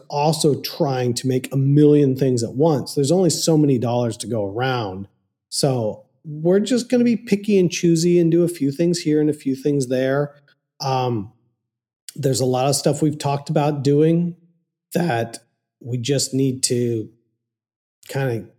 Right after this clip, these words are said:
final on. Uh, you know, wave three of N J P W never came out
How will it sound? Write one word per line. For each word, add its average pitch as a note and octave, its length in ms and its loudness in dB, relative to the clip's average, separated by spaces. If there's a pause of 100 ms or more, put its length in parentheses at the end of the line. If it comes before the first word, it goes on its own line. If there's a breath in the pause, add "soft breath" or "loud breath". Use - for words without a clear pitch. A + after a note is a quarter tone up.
(420)
final D#3+ 800 -2 (120)
on. G3+ 520 -2 (120)
Uh, A2+ 540 -10 (720)
you C3+ 100 -4
know, G#2+ 200 -4
wave D#3 460 4
three E3 200 4
of D3 80 4
N D3 160 2
J C#3+ 160 4
P C3+ 180 -2
W C3+ 320 2
never B2+ 320 0
came A#2+ 260 -4
out D3 440 -4